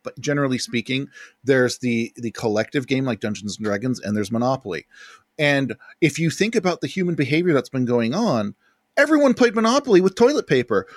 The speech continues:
What world do we live in where you fuck your neighbor over for toilet paper? You, we shouldn't live in a world like that. That's not the romanticized T V America people think about. And so people have started playing Monopoly because of disconnection. They don't know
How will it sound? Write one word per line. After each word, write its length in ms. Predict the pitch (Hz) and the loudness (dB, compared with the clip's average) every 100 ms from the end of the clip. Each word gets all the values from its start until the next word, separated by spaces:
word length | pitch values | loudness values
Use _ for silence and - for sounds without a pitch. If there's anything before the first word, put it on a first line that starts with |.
| - | -14
What 360 | - 175 330 262 | -4 2 4 4
world 280 | 302 330 247 | 2 2 2
do 100 | 220 | 0
we 160 | 226 | 0
live 220 | 220 302 | 2 2
in 120 | 254 196 | 2 2
where 120 | 185 | 2
you 140 | 220 | 0
fuck 360 | 233 - 269 - | -4 -2 -2 0
your 140 | 214 | -2
neighbor 300 | 214 262 226 | 2 2 2
over 160 | 190 180 | 2 2
for 140 | 185 | -2
toilet 360 | 180 240 254 - | -2 -2 -2 0
paper? 440 | 139 113 98 - _ _ _ _ | 0 0 -4 -8 _ _ _ _
You, 160 | 131 220 | 0 2
we 140 | 262 | 2
shouldn't 420 | 262 - 285 262 180 | 0 -2 -2 0 2
live 160 | 160 | 2
in 60 | 147 | 2
a 40 | |
world 220 | 120 123 | 4 4
like 160 | 110 117 | 2 -2
that. 280 | 123 117 151 | -2 -2 0
That's 220 | 180 - | 0 2
not 200 | 202 262 | 0 0
the 80 | 208 | 2
romanticized 800 | 190 175 196 185 - 180 175 - | 2 2 0 -2 -4 -2 -2 -4
T 200 | - 190 | -4 -6
V 180 | 170 180 | -2 -4
America 460 | 151 226 247 143 | -4 -6 -4 -4
people 260 | - 151 160 | -4 -6 -8
think 220 | - 359 | -14 -12
about. 260 | - 69 - _ _ - - _ _ | -10 -10 -14 _ _ -20 -20 _ _
And 220 | 180 180 | 0 2
so 460 | - 196 175 160 151 - _ _ _ _ | 0 2 4 4 0 -8 _ _ _ _
people 340 | 233 233 208 | -4 -2 -2
have 180 | 156 170 | -2 -2
started 340 | - 185 160 | -2 -4 -4
playing 300 | - 185 180 | -4 -2 0
Monopoly 640 | 160 180 226 202 160 147 139 | -2 -2 -4 -2 -2 -4 -8
because 260 | 139 160 147 | -8 -6 -6
of 100 | 127 | -8
disconnection. 640 | 143 - 151 180 - 95 | -10 -6 -4 -4 -6 -4
They 100 | 123 | -4
don't 280 | 143 185 180 | -2 -4 -2
know 680 | 131 135 147 170 170 101 | -4 0 2 2 0 -4